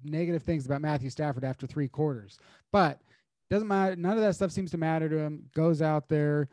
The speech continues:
and as much as he can make a mistake, um,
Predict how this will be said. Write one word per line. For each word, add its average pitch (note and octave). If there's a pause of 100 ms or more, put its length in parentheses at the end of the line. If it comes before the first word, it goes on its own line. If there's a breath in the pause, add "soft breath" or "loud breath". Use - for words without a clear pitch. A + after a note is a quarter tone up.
(200 soft breath)
and D3 (100)
as D#3
much G3+
as F3+
he F#3
can F3+
make E3+
a D#3+
mistake, D#3+ (200)
um, D3